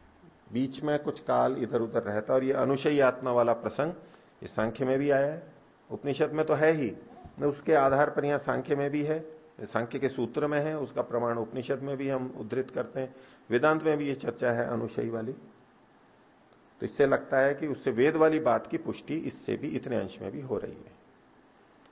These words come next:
तो प्रथम तो ये सिद्धांत स्वीकारना ही होगा हमारे को कि तत्काल जन्म नहीं होता है।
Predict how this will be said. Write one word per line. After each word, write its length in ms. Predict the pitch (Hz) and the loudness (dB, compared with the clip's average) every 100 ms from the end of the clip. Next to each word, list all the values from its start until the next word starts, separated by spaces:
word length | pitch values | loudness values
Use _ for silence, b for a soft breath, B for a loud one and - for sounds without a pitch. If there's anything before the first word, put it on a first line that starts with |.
| _ _ _ _ _ - | _ _ _ _ _ -20
तो 60 | - | 0
प्रथम 260 | 139 160 165 | 2 4 2
तो 80 | |
ये 180 | 160 160 | 2 2
सिद्धांत 680 | 160 147 127 143 147 147 - - - - | 0 -2 2 2 2 -2 -18 -18 -20 -10
स्वीकारना 440 | 127 135 131 135 | -2 2 2 2
ही 120 | 135 127 | 0 2
होगा 260 | 120 120 | 2 2
हमारे 360 | 117 107 107 107 | 2 0 -2 -2
को 200 | 135 160 - - - _ _ _ _ _ _ _ - | 0 -2 -4 -18 -20 _ _ _ _ _ _ _ -12
कि 80 | 127 | 0
तत्काल 440 | 131 - 139 131 | 0 2 2 4
जन्म 240 | 123 117 | 2 -2
नहीं 200 | 110 104 | -4 -4
होता 200 | 92 - | -8 -12
है। 100 | 104 | -18